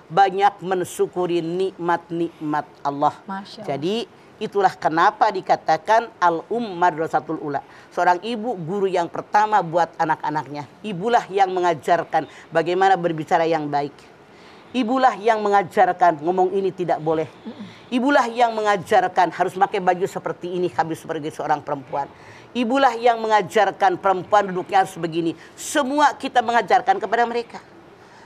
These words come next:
Speaker 1: Sementara peribahasa mengatakan, orang kalau ngedengerin omongan seribu kali belum tentu mengikutinya. Tapi melihat apa yang dilakukan orang itu lebih mudah diikuti oleh orang lain.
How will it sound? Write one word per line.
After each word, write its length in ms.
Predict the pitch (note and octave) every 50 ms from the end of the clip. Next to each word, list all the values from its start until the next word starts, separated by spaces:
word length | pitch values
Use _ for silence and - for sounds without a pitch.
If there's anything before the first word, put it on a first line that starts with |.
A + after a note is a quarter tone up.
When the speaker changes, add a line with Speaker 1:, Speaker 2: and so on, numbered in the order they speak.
| - -
Speaker 1:
Sementara 1120 | - - - D4 C#4+ C#4+ D4 C#4 C4+ - - D4+ C4+ C4 B3+ C4+ C4+ C#4 C#4+ D#4+ - - - - - - - - - -
peribahasa 560 | - C4+ C#4 C4+ A#3 C4 A#3+ A#3+ A#3+ - -
mengatakan, 800 | A3 A3 A3 G#3 G#3 G3+ - - G3+ F#3 - - F3+ D#3+ D#3 D#3 - - - - - - - -
orang 560 | G3+ G#3 G3+ G3 G3 G3 G#3+ A3+ B3 B3+ C4+ B3+ -
kalau 240 | - G#3+ G#3 G3+ G3+
ngedengerin 560 | G3 G3+ G#3 G3 G3+ G3+ G3 G3 F#3+ F#3+ -
omongan 480 | - F#3+ F#3 F#3 F3+ F3+ G3 A3+ A#3+ -
seribu 320 | - G#3 G3+ G3 F#3 F3+
kali 240 | - F3+ F#3 G3 A#3
belum 400 | G3+ G3+ G3+ G3+ G3+ G3 F3+ -
tentu 320 | - E3 D#3 - G#3+ G3+
mengikutinya. 640 | G#3 G#3 G#3 G#3 - - G#3 G3+ - F#3 F3+ D#3+ D3+ - - - - - - - - - -
Tapi 400 | - B3+ C4 C4 C4 - C4 B3+
melihat 480 | A3 G#3+ A3+ A#3 A#3 A3+ G#3+ G#3 - - -
apa 320 | B3+ C#4 D4 - D4+ D4+
yang 160 | D4 C4+ C4 B3
dilakukan 480 | - - - A3 - - A3+ - F#4 - -
orang 320 | C#4+ D4+ D#4 D#4 D#4 D4+ - - -
itu 320 | - C4 C4+ - - B3 A#3
lebih 240 | A3 G3+ G3 G#3 F3
mudah 480 | F3+ A3 B3 B3 G3 G#3+ A#3 F#3+ F3
diikuti 480 | F3 G3 G#3 F3 - G#3+ G#3 - G3 -
oleh 160 | E3+ F3+ E3+
orang 320 | D#3+ E3+ E3 E3 D3+ D3+
lain. 180 | D3 D3+ C#3 C3+